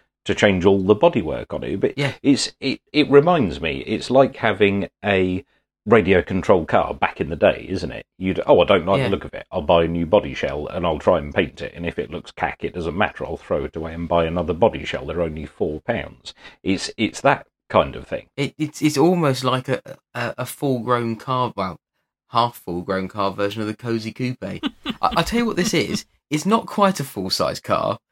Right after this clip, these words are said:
Speaker 2: In the same way that when we went out in the Fist last time, we went with someone that we, we know through work. We'd never actually met. So Jim said to him, "How tall are you? Because I'm six foot two, whatever you said you were, and Gates is
Speaker 1: Six
Speaker 2: just
Speaker 1: foot,
Speaker 2: under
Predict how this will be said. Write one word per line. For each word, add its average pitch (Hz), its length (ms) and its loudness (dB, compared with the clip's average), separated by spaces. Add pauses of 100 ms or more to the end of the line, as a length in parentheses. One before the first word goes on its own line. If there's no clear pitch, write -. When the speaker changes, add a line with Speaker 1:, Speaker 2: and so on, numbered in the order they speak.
(360)
Speaker 2:
In 165 140 4
the 165 80 2
same 190 420 0
way 131 300 4
that 110 220 -4
when 170 80 2
we 202 80 2
went 180 100 0
out 170 80 2
in 139 60 0
the 131 80 -2
Fist 135 240 -2
last 92 280 -2
time, 95 200 -4 (200)
we 131 120 0
went 151 180 4
with 123 300 -4
someone 123 340 0
that 123 100 0
we, 120 320 0
we 127 100 -2
know 127 360 2
through 117 240 0
work. 123 260 4
We'd 127 120 0
never 139 200 2
actually 135 260 -4
met. 131 300 0 (400)
So 147 200 0
Jim 190 300 -2
said 143 240 -4
to 139 60 -6
him, 135 280 0 (540)
"How 277 300 -4
tall 233 320 0
are 90 140 2
you? 92 160 -4
Because 135 420 -2 (300)
I'm 185 360 2
six - 280 -6
foot - 260 -10
two, 101 280 -2
whatever 101 280 -2
you 104 100 -2
said 101 260 -6
you 95 80 -6
were, 98 260 -4 (180)
and 143 180 -2
Gates 180 280 0
is 180 120 -2
Speaker 1:
Six - 100 4
Speaker 2:
just 180 140 -2
Speaker 1:
foot, 180 80 4
Speaker 2:
under 175 160 0